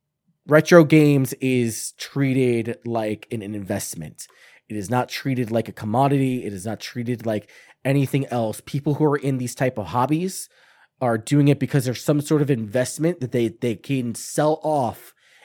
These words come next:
and, uh, liquidate at a later,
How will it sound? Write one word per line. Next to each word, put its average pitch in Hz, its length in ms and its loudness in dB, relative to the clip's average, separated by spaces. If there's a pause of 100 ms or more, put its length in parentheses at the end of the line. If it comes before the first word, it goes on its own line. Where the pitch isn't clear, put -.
(100)
and, 120 720 -4
uh, 110 400 -2
liquidate 117 640 -2 (380)
at 127 140 0
a 117 60 0
later, 110 440 -2